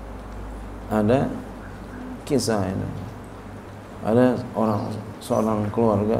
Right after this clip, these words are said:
minta dinikahin anaknya kepada seorang ulama.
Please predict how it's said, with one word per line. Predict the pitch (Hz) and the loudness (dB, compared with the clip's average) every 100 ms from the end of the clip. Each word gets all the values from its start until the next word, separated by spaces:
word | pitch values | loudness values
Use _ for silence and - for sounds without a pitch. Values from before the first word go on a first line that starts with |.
| - | 4
minta | 117 107 113 | 2 4 4
dinikahin | 113 110 107 113 117 110 | 6 4 4 4 4 4
anaknya | 107 107 104 101 98 - - - - - - - - - - - - - | 2 2 0 -2 -4 -6 -12 -14 -14 -14 -14 -14 -14 -16 -14 -14 -14 -4
kepada | 101 101 104 | 2 4 4
seorang | 104 104 104 107 | 2 2 2 2
ulama. | 101 107 98 92 | 4 4 4 2